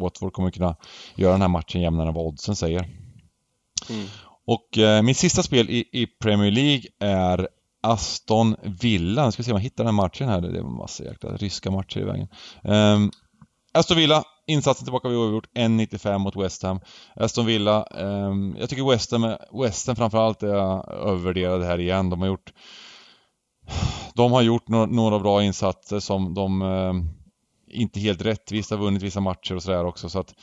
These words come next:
Speaker 1: ehm, jag tror att marknaden sätter, att oddsättarna här är övervärderar li-, lite West Hams insatser.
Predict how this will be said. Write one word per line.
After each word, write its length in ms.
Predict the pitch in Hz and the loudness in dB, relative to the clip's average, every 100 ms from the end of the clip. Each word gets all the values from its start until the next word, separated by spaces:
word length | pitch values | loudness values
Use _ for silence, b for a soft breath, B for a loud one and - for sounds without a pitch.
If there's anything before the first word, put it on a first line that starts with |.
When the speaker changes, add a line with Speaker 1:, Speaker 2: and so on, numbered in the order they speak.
| B B B B - - | B B B B -14 -6
Speaker 1:
ehm, 840 | 92 90 90 90 90 90 71 50 - | -2 -2 0 0 -2 -2 -6 -10 -10
jag 120 | - | -6
tror 220 | 113 107 | 0 0
att 260 | - - - 76 | -2 -10 -16 -6
marknaden 480 | 101 104 92 101 101 | -2 0 0 -2 -2
sätter, 680 | 107 98 - 101 95 98 - - | -2 -6 -6 -4 -4 -6 -12 -12
att 160 | - | -10
oddsättarna 600 | - 120 - 110 - 107 107 | -8 -8 -4 -4 -2 0 0
här 180 | 98 | 0
är 140 | 98 95 82 - - | -2 -6 -12 -6 2
övervärderar 680 | 131 107 107 104 101 101 107 | 4 4 2 2 4 4 2
li-, 180 | 107 | 0
lite 600 | 98 104 95 - 95 92 82 b b b b - 98 | -2 -2 -2 0 2 2 -2 b b b b -2 0
West 220 | 85 - | 0 0
Hams 180 | 92 92 | -2 0
insatser. 600 | 90 - 87 - 101 | 0 0 -2 0 -2